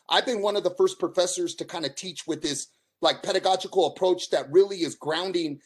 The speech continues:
in community, but then I think also kind of grounding in, um, bringing in those, um, how can I say, like, like, uh, frameworks and lenses that anchor itself, like, in, in indigeneity, or anchors itself in, like,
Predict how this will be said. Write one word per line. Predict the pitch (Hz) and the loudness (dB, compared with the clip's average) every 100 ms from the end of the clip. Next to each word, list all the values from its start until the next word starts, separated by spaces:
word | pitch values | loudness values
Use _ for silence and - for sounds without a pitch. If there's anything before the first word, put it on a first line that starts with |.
| _ - | _ -4
in | 165 - | -4 -4
community, | 151 156 226 262 311 - _ _ - | -4 0 0 0 -4 -8 _ _ -2
but | 147 | 0
then | 185 170 | 2 0
I | 160 | 2
think | 185 160 | 2 2
also | 165 185 - 175 156 | 2 2 2 0 -2
kind | 180 160 | -6 -6
of | 135 | -4
grounding | 156 165 160 151 147 | -4 -2 -4 -6 -6
in, | 147 143 131 - _ _ - | -4 -2 -4 -10 _ _ -2
um, | 147 127 117 - | -2 -2 -4 0
bringing | 233 285 247 | 2 2 0
in | 247 233 | 0 2
those, | 220 180 156 - | 4 4 2 -4
um, | 147 135 117 110 _ - | -6 -4 -6 -10 _ -6
how | - 254 | 2 2
can | 247 | 2
I | 196 | -4
say, | - 208 | 2 4
like, | 156 143 123 - _ _ _ _ | 4 0 -2 -8 _ _ _ _
like, | 160 143 - - | 0 0 -2 -2
uh, | 143 120 - | 0 -2 0
frameworks | 202 254 240 220 180 - | 0 2 4 4 2 -2
and | 147 | -4
lenses | 135 165 214 196 156 123 | -2 -2 -2 0 -2 0
that | 147 139 151 | -2 -4 -4
anchor | 185 190 180 | -6 -2 -2
itself, | 143 - 156 139 139 | -2 -2 0 0 -2
like, | 143 120 - - | -4 -4 -8 -10
in, | 147 131 | -10 -8
in | 147 135 135 | -6 -6 -6
indigeneity, | 151 143 170 165 131 170 110 107 - _ - | -4 2 2 2 0 2 0 -4 -20 _ 2
or | 170 175 | 2 2
anchors | 208 226 208 156 | -4 -2 -4 -2
itself | 170 - 196 170 147 - | -2 0 0 0 -4 -8
in, | 151 151 | -6 -2
like, | 147 120 | 0 0